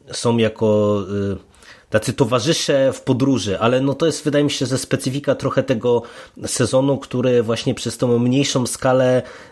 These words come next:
y, jest bardziej takim sezonem z przysłowiowym, nie wiem, potworem tygodnia, czy sprawą tygodnia, y, z jakąś kolejną wycieczką i, y, i tak naprawdę tutaj właśnie wydaje mi się, że przez, y,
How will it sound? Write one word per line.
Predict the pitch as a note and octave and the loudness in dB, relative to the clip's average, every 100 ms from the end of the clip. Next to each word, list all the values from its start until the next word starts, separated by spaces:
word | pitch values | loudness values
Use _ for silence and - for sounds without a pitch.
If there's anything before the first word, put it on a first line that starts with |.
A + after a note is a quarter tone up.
| - | -4
y, | A2+ A2+ A2 | 0 0 -2
jest | A#2 A#2 G#2+ | -2 -4 0
bardziej | C3 A#2+ B2 | -2 0 -2
takim | A#2+ C3 | -2 -2
sezonem | A#2 B2 G#2+ B2 B2 A#2+ A#2 | -2 -2 0 2 2 2 0
z | A2+ - A2+ A2 G#2+ | -2 -2 0 0 0
przysłowiowym, | - G#2+ A#2+ G#2+ A#2+ A#2 A2 | -6 -2 0 0 0 0 2
nie | A2 | 2
wiem, | G2+ G2+ | 0 0
potworem | A#2+ - B2+ A#2+ | -2 0 0 0
tygodnia, | A2+ A2+ A#2 G2+ F#2 | 0 0 0 0 -2
czy | - | -4
sprawą | - G#2+ A2 G#2+ | -4 -2 2 0
tygodnia, | A2 G#2+ F#2+ G#2 A2 A#2+ - - - - G#2 | 0 -2 0 2 2 0 -4 -18 -12 0 0
y, | G2+ | 2
z | |
jakąś | A#2+ A2 G#2 | 0 0 -4
kolejną | - A2+ A2+ A2+ | 0 0 2 0
wycieczką | G#2+ A2 A#2 - - C3+ C3+ | -2 -2 -2 -2 -2 0 -2
i, | - A#2 A#2 A#2+ A#2+ A#2 | -4 0 0 2 2 4
y, | A#2 | 2
i | A2+ | 0
tak | A#2 C3 | -4 0
naprawdę | A#2+ B2+ A#2 A#2+ | 2 2 2 -2
tutaj | A#2 B2 | 0 -2
właśnie | A2 A#2 - C3 B2 - - - | 0 -2 -2 0 0 -2 -20 -8
wydaje | A2 C3 C3+ | -2 0 0
mi | A#2+ | -2
się, | C3 | -4
że | A#2 | -4
przez, | A2+ - B2 - - A#2+ | -4 -2 -4 -4 -8 0
y, | A#2 A#2 | 2 2